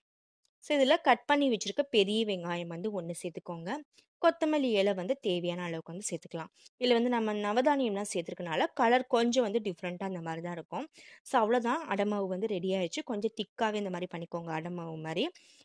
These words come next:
புளிக்கலாம் வைக்க வேணாம், உடனே நம்ம வந்து அடை ஊத்திடலாம். அடுப்புல வந்து தோசைக்கல் வச்சிருக்கேன்.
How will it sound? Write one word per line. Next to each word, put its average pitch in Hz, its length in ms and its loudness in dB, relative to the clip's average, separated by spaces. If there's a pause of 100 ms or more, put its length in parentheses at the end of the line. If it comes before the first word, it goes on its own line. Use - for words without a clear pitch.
(140)
புளிக்கலாம் 262 420 6
வைக்க 202 260 2
வேணாம், 185 420 0
உடனே 220 400 2
நம்ம 214 220 -2
வந்து 175 320 -4
அடை 175 260 0
ஊத்திடலாம். 160 520 -8 (320)
அடுப்புல 208 400 0
வந்து 262 160 2
தோசைக்கல் 180 540 0
வச்சிருக்கேன். 220 400 -10